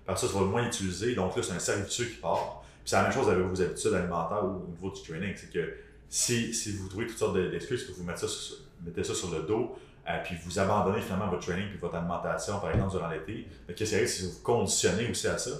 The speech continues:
et toutes vos, vos, vos actions vont aller dans ce sens-là aussi, d'abandonner le workout puis ce mode de vie-là. Puis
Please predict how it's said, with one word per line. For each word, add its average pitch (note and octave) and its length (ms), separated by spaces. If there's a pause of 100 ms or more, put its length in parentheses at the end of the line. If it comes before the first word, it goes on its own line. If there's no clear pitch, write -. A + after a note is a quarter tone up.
(220)
et F#2+ 160
toutes D3+ 180
vos, G2 300
vos, E2+ 300
vos F#2 180
actions A2 440 (640)
vont A2+ 120
aller G#2+ 180
dans G2 80
ce F2+ 140
sens-là G2 380
aussi, F#2+ 300
d'abandonner F#2 500
le G2 80
workout G2+ 440
puis E2+ 100
ce - 140
mode F2+ 180
de F2 80
vie-là. F2 300 (440)
Puis G2 300